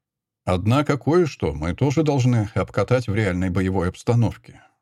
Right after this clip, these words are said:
Сами получим опыт и будем устранять недостатки, да и потенциальных и реальных противников озадачим. Если мы выиграем эту войну,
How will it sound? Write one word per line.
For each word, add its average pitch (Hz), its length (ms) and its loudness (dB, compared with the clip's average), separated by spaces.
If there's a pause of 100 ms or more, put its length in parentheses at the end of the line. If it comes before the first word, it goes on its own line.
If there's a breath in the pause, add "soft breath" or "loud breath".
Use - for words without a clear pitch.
(180)
Сами - 320 -2
получим 147 500 2
опыт 135 280 -2
и 104 60 0
будем 117 400 2
устранять 123 600 -2
недостатки, 135 760 0 (400)
да - 120 -4
и 180 80 0
потенциальных 170 760 2
и 135 60 2
реальных 127 380 2
противников 113 640 0
озадачим. 104 720 -4 (580)
Если 117 380 2
мы 113 180 4
выиграем 92 580 0
эту 87 180 -4
войну, 107 440 2